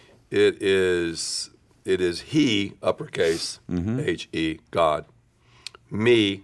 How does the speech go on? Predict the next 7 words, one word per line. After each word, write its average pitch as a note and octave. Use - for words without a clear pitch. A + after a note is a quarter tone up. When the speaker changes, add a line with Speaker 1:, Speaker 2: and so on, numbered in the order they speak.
Speaker 1:
the D#2
Speaker 2:
Mm-hmm. G2
Speaker 1:
next G2
circle. -
We, G2+
the C#3
team, F#2